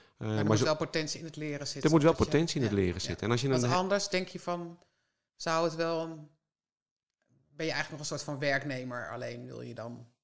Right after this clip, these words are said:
Speaker 1: graag zelfstandig werken? Want, want jij, jij verwacht iets meer van die Z Z P'er, hè, in
Speaker 2: Nou,
Speaker 1: het
Speaker 2: ik,
Speaker 1: ondernemen.
Speaker 2: ik verwacht zeker iets meer. En wat ik, wat ik gewoon heel erg veel merk in, eh, in, in, in de zorg, is dat je heel veel Z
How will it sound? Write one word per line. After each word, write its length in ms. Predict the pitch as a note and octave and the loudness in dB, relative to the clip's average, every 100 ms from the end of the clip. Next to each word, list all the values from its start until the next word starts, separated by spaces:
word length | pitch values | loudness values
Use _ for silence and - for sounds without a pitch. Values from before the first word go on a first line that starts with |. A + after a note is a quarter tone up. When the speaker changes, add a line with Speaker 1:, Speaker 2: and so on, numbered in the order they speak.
| _ _ _ | _ _ _
Speaker 1:
graag 280 | A#2 - - | -16 -16 -14
zelfstandig 440 | C#3 - C3 B2 | -14 -12 -12 -12
werken? 320 | B2+ D3+ D3 C#3 | -12 -12 -12 -18
Want, 200 | C3+ - | -20 -20
want 120 | D3 | -10
jij, 120 | D#3 D3 | -10 -6
jij 180 | E3 E3 | -4 -4
verwacht 260 | E3+ E3 | -4 -6
iets 120 | F#3 - | -4 -2
meer 280 | E3+ C#3 | 0 0
van 140 | B2+ B2 | 0 -6
die 100 | B2+ | -6
Z 60 | |
Z 160 | B2+ - - | -8 -10 -10
P'er, 360 | B2 B2 A#2+ E2+ | -8 -8 -8 -8
hè, 80 | - C#4 | -8 -4
in 60 | - | -2
Speaker 2:
Nou, 40 | - | 0
Speaker 1:
het 40 | |
Speaker 2:
ik, 60 | A#2 | 2
Speaker 1:
ondernemen. 400 | C3 B2+ A#2+ A#2 | 0 -2 -4 -2
Speaker 2:
ik 80 | A2 | -2
verwacht 280 | - G#2 G2+ | 2 4 6
zeker 280 | C3 C#3+ D3+ | 4 4 0
iets 160 | - - | -2 0
meer. 300 | F#2+ F2+ - | 0 0 -4
En 140 | - | 0
wat 140 | G2+ G2+ | 2 2
ik, 120 | G2+ | 4
wat 160 | G2+ F#2+ | 4 4
ik 60 | |
gewoon 180 | - G#2+ | 4 6
heel 120 | G#2+ | 8
erg 220 | G#2 G2+ | 6 4
veel 160 | - G2 | 2 2
merk 400 | G2 A#2+ A2+ G#2+ | 4 4 2 0
in, 260 | - G2+ G2 | -4 -4 -2
eh, 340 | G2 F#2+ F#2+ - | -2 -2 -2 -2
in, 340 | G2 G2 F#2+ - | -4 -4 -4 -4
in, 140 | G2+ | -4
in 120 | - | -4
de 80 | F#2 | -2
zorg, 360 | E2+ B2 G2+ - | 2 2 2 -4
is 180 | - F#2+ | -6 -6
dat 140 | G2+ | -4
je 60 | G2+ | 0
heel 140 | A2+ | 0
veel 120 | G#2+ | 0
Z 80 | F#2 | -2